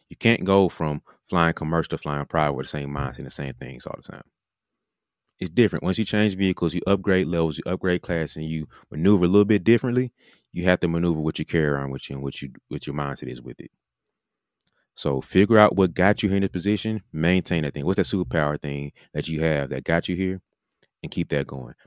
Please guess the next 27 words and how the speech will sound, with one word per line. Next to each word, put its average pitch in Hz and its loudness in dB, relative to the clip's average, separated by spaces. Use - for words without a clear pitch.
But 76 -6
figure 113 2
out 107 6
what 101 0
you 98 -10
need 82 -8
to 87 0
remove 85 0
and 82 -2
or 90 2
upgrade 78 0
to 80 -8
keep - -6
you 71 -10
there 69 -4
at 65 -8
this - -16
position. - -14
So 69 -2
may 107 4
this 104 4
be 92 4
addition 80 -6
by 67 -4
subtraction. - -12
All 87 0
right, 78 -2